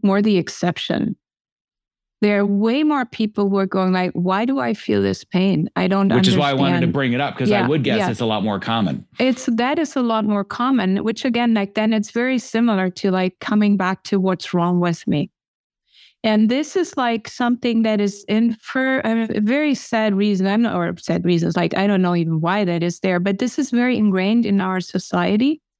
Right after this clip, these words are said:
Speaker 1: in our culture, that we get the impression that there is something wrong with us if we're not looking a certain way, performing a certain way, are a certain way, the way that, like, society expects us to be.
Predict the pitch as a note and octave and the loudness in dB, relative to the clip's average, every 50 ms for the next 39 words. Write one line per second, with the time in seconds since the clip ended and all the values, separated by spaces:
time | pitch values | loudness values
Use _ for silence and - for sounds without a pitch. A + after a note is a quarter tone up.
0 | _ - G3 G3 G3 F#3 F#3 F3+ F3+ F3 - - - F3+ F3+ - - - C#4+ D#4+ | _ 0 2 2 2 2 2 0 -2 -2 -4 -2 -2 -2 -2 -2 -2 -2 -2 -2
1 | E4+ _ _ _ _ _ _ _ _ _ - G#3+ G#3 G#3 - - G#3+ A3 B3 C4+ | -2 _ _ _ _ _ _ _ _ _ 0 0 2 0 0 0 0 2 2 2
2 | D4+ D#4 D4+ C4+ C4 A#3 A3 A3 A3 G#3+ A3 G#3+ G#3 G3 F#3+ - - - A3 G#3+ | 2 2 0 0 0 0 -2 -2 -2 -2 0 2 2 2 0 -2 -2 -4 -2 -2
3 | G3+ - - G#3 G3+ F#3 F#3 F#3 F#3 F#3+ F3+ F3+ F3+ - F#3+ F#3+ F3+ - F3 - | -2 -2 0 0 2 4 4 4 4 2 2 0 -2 0 0 0 0 0 -2 -2
4 | - G3 F#3 E3+ - F#3 F3+ F3 F3 F3 E3 E3+ E3+ E3+ D#3+ F#3+ - - - - | -2 -2 -2 0 0 0 0 0 2 2 2 2 2 2 2 0 0 -2 -4 -6
5 | - - - _ - B3 A#3+ G#3+ - B3+ A#3 A3 G#3 G3+ F#3 F3 D#3+ - - - | -6 -10 -8 _ 0 0 0 0 0 0 2 2 2 2 2 0 -2 -6 -10 -16
6 | - - _ _ _ _ - A3+ A3+ G#3+ A3+ - F#3+ F#3 E3+ - - F3+ F3 F3+ | -20 -20 _ _ _ _ -2 -2 -2 0 0 2 2 2 2 0 0 0 0 2
7 | F3 F3 E3 E3 D#3+ - - - - G#3 G3 - - A3+ A3 G#3+ G#3+ G3+ F#3+ F3 | 2 0 0 0 0 -2 -4 -2 -2 -4 -4 -2 -2 0 2 2 2 2 2 2
8 | F3 - - - E3 E3 - - E3+ D#3 D#3+ D3+ D#3+ D#3 - G3 G#3 A3+ A#3 - | 0 -2 -4 -4 -4 -2 -2 0 0 0 0 0 -2 -2 -2 -2 0 0 0 -2
9 | G3+ F#3 - - F3+ F3 - - - D#3+ C3 C#3 D3 C#3+ E3 E3+ E3+ F3+ F3+ F3+ | -2 -4 -6 -6 -4 -4 -4 -2 -2 -2 -2 -2 -2 0 0 0 0 2 2 2
10 | F3+ F#3+ F#3 F#3 F3 - F3+ F3 - - - - - - F#3 F3 F3+ F3 F3 E3+ | 2 0 0 0 0 -2 -2 -4 -4 -10 -14 -12 -6 -4 -2 0 2 2 2 0
11 | F3 - - - - F#3+ - - - E3 E3+ E3+ - - - G3 - - - - | -2 -4 -6 -4 -4 -4 -4 -4 -2 -2 -2 -2 -2 -4 -6 -4 -2 -2 -2 -2
12 | G#3 | -2